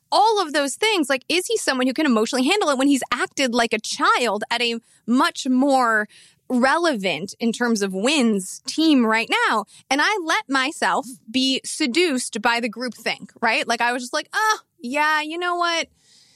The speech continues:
It's not relevant. Like, this is just, this is ju-, this is just me being in my head about things." When in fact, like, there is intuition and there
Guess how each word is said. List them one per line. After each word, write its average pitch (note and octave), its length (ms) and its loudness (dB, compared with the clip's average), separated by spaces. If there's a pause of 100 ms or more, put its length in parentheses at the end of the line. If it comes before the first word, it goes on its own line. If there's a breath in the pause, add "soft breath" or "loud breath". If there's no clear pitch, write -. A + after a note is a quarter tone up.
(400 soft breath)
It's D4+ 180 -2
not B3+ 400 0
relevant. D#3+ 560 -10
Like, A#3+ 300 -2
this B3 260 -4
is D#4+ 160 -2
just, B3+ 580 -2 (640)
this B3+ 240 -4
is C4 140 -4
ju-, A3+ 100 -14 (140)
this F4 160 -2
is E4 80 -2
just D4+ 160 -2
me C4+ 160 2
being A#3+ 180 0
in A3 80 -2
my G3 100 0
head E3+ 200 -6
about G#2+ 240 -6
things." - 340 -10 (300 loud breath)
When E4 180 2
in F4 80 0
fact, F4 560 -2
like, C4+ 320 -2 (300)
there D#4 220 2
is F#4+ 120 0
intuition C#4 640 0
and A3+ 180 0
there A#3+ 240 2